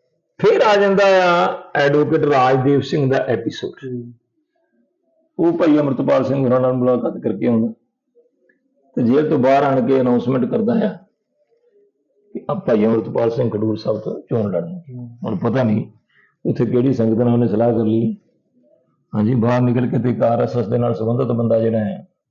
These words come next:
Speaker 1: ਹਾਂਜੀ, ਜਿਹੜਾ ਉਹਦਾ ਮੈਂਬਰ ਹੈ ਅੱਜ ਵੀ ਆਨਲਾਈਨ ਜਿਹੜਾ ਆ Google ਤੇ,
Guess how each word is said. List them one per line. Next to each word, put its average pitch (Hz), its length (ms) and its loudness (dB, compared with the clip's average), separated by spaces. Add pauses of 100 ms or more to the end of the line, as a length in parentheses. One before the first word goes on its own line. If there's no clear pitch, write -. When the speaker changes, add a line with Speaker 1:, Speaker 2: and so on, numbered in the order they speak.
(680)
Speaker 1:
ਹਾਂਜੀ, 123 360 -2 (680)
ਜਿਹੜਾ 117 180 2
ਉਹਦਾ 113 160 2
ਮੈਂਬਰ 107 340 2
ਹੈ 120 140 2
ਅੱਜ 113 140 0
ਵੀ 113 400 0 (580)
ਆਨਲਾਈਨ 113 480 2
ਜਿਹੜਾ 110 400 0
ਆ - 160 -10 (300)
Google 113 560 -2
ਤੇ, 101 340 -4